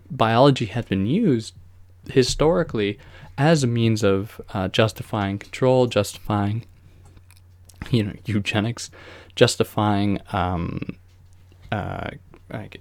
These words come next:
yeah, control's fine, or power over others or control over others that do not fit within that paradigm. And of course, one excellent analysis of this is in, uh, Simone de Beauvoir's text.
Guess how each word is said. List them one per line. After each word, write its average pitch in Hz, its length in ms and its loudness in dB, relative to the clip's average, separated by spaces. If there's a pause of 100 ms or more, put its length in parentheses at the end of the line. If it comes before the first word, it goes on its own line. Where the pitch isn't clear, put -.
yeah, 113 200 -14 (300)
control's 98 420 -8
fine, 95 240 -6
or 95 80 -2
power 107 580 0
over 101 240 2
others 107 360 2
or - 40 -2
control 107 460 0
over 101 240 2
others 101 440 -2 (500)
that 120 140 10
do 131 100 10
not 113 200 4
fit - 240 2
within 110 260 -4
that 92 180 -4
paradigm. - 480 -2 (580)
And 139 100 4
of 123 120 0
course, - 580 4 (140)
one 120 400 2 (320)
excellent 110 460 0 (140)
analysis 110 600 2
of 101 80 0
this 98 260 0
is 98 160 -2 (160)
in, 110 180 0
uh, 95 260 -2
Simone 110 440 0
de 104 80 2
Beauvoir's 101 500 2
text. - 440 -10